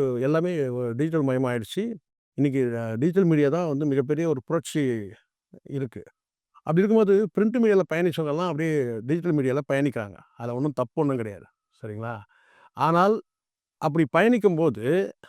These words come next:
இப்ப எல்லாமே காட்சி ஆயிடுது. முன்னாடி வந்து பிரிண்ட் மீடியால வந்து பேனாவும் ஒரு பேட் எடுத்துட்டு போனா போதும், நீங்க வந்து கே-, சில கேள்வி கேட்போம், அந்த கேள்விக்கு நீங்க பதில் சொல்லும் போது வந்து பாத்தீங்கன்னா அதை நோட் பண்ணிட்டு வர்றது தான் வந்து பிரிண்ட் மீடியால இருந்து அதை அப்படியே, அப்படியே பதிவேற்றம் செய்வாங்க. அது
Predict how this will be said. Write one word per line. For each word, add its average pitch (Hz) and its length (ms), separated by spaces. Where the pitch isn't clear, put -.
இப்ப 147 100
எல்லாமே 214 400
காட்சி 175 320
ஆயிடுது. 104 260
முன்னாடி 143 240
வந்து 180 240
பிரிண்ட் 185 260
மீடியால 170 300
வந்து 160 160
பேனாவும் 160 480
ஒரு 143 160
பேட் 156 180
எடுத்துட்டு 135 320
போனா 135 160
போதும், 135 280
நீங்க 143 200
வந்து 143 140
கே-, 143 120
சில 135 100
கேள்வி 156 280
கேட்போம், 147 340
அந்த 170 200
கேள்விக்கு 190 300
நீங்க 160 160
பதில் 165 220
சொல்லும் 156 220
போது 175 180
வந்து 156 180
பாத்தீங்கன்னா 151 320
அதை 151 100
நோட் 180 180
பண்ணிட்டு 139 260
வர்றது 120 220
தான் 170 240
வந்து 151 200
பிரிண்ட் 180 260
மீடியால 151 260
இருந்து 143 180
அதை 175 120
அப்படியே, 160 180
அப்படியே 160 220
பதிவேற்றம் 156 420
செய்வாங்க. 127 340
அது 165 80